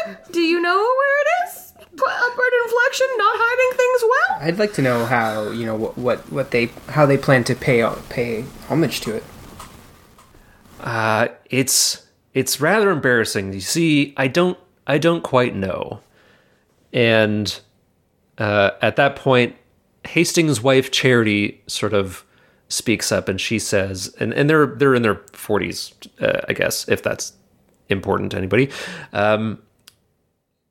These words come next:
Speaker 3: she says, Well, you see, he was having these visions before, before the god's eye appeared.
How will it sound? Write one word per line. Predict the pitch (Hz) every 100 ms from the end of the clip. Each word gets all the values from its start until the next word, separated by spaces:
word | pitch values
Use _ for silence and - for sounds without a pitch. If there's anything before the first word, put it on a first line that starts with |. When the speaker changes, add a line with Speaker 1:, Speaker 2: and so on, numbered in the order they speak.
| _ _ _ _
Speaker 3:
she | - -
says, | 139 131 117 -
Well, | 127
you | 135 147
see, | - 214 208 196 - _ _ _ _ _ _ _ _
he | 151 185
was | 185 196
having | 196 214 220
these | 190 180 110
visions | 131 170 135 92 85 - - _ _ _ _ _ _ _
before, | - 110 143 143 131 123
before | 131 123 - 147
the | 127
god's | 139 135 135 113
eye | 120 117
appeared. | 117 113 - 147 127 104 107